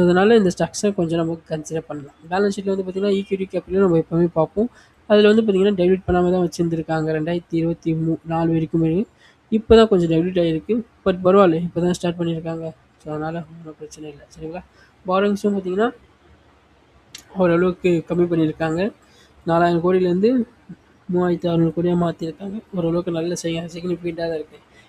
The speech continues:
ஏன் சொல்றேன் பார்த்தீங்கன்னா, முதல்ல பாரோயிங்ஸ் தான் வ-, தூக்கி போடுவாங்க. ஏன் சொல்றேன் பார்த்தீங்கன்னா, ப்ராஃபிட் வருதுன்னு வச்சுக்கோங்களேன், ஆ, வட்டி கட்ட பார்ப்பாங்களா, இல்லைன்னா அந்த வ-, ப்ராஃபிட்டை வச்சு கடன் அடைக்க பார்ப்பாங்களா? கடன் அடைக்க தானே பார்ப்பாங்க.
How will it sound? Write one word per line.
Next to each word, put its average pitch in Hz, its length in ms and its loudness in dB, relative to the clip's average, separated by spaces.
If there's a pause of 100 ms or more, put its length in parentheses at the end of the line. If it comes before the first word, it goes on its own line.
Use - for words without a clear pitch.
(160)
ஏன் 226 160 6
சொல்றேன் 214 200 6
பார்த்தீங்கன்னா, 202 340 2
முதல்ல 208 380 2
பாரோயிங்ஸ் 190 420 0
தான் 190 160 0
வ-, 170 320 -2 (240)
தூக்கி 170 220 -2
போடுவாங்க. 160 320 0
ஏன் 208 220 2
சொல்றேன் 180 200 -4
பார்த்தீங்கன்னா, 175 320 -4 (400)
ப்ராஃபிட் 214 280 4
வருதுன்னு 190 260 2
வச்சுக்கோங்களேன், 160 440 -6 (480)
ஆ, 170 140 -6
வட்டி 202 260 0
கட்ட 208 240 6
பார்ப்பாங்களா, 180 460 0
இல்லைன்னா 214 260 2
அந்த 190 160 2
வ-, 175 180 -2 (240)
ப்ராஃபிட்டை 202 360 -2
வச்சு 180 260 -4
கடன் 190 280 -2
அடைக்க 185 200 -2
பார்ப்பாங்களா? 160 540 -10
கடன் 175 260 -4
அடைக்க 175 200 -2
தானே 185 220 0
பார்ப்பாங்க. 175 340 -2